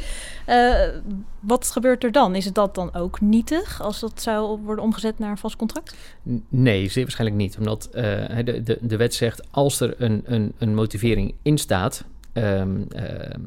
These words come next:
Speaker 2: ja, dan, eh, al-, en, en die, die is krakkemikkig, eh, die voldoet niet aan die, aan die hoge lat van, hè, noodzakelijk vanwege zwaarwegende bedrijfs- of dienstbelangen.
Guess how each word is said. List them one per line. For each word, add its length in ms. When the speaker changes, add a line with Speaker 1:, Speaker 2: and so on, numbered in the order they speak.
Speaker 2:
ja, 260
dan, 200
eh, 180
al-, 280
en, 220
en 160
die, 240
die 140
is 200
krakkemikkig, 600
eh, 320
die 120
voldoet 280
niet 180
aan 120
die, 240
aan 60
die 200
hoge 280
lat 260
van, 240
hè, 320
noodzakelijk 600
vanwege 280
zwaarwegende 500
bedrijfs- 300
of 60
dienstbelangen. 400